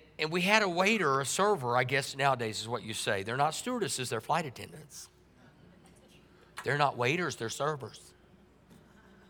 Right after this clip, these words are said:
Gee. But this guy did such a fabulous job. I, I looked, I told Sue, I said, "This guy's a great server." I said, "I've never had anybody this good."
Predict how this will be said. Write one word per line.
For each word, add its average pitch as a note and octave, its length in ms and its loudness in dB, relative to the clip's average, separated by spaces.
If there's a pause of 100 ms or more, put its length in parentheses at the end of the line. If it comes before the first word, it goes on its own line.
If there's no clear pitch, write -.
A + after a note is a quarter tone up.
(580)
Gee. - 180 -10 (4000)
But D3 140 -4
this A#3 240 0
guy E3 300 8
did C3 240 -6
such - 440 -4
a C3+ 80 0
fabulous D3+ 680 -6
job. B2 400 2
I, B2+ 180 0
I D3 120 -2
looked, E3+ 260 -6
I C#3 80 -2
told C3+ 240 -8
Sue, E3 160 -10
I D3 80 -2
said, B2+ 180 -8
"This F3+ 160 -8
guy's - 240 -12
a A#2+ 60 -10
great A2+ 240 -6
server." E3+ 240 -10 (1500)
I C#3+ 60 -12
said, D#3 120 0
"I've A#2 80 -2
never C3 180 2
had D#3+ 100 0
anybody A#2 340 -2
this A#2+ 160 -10
good." D#3+ 240 -10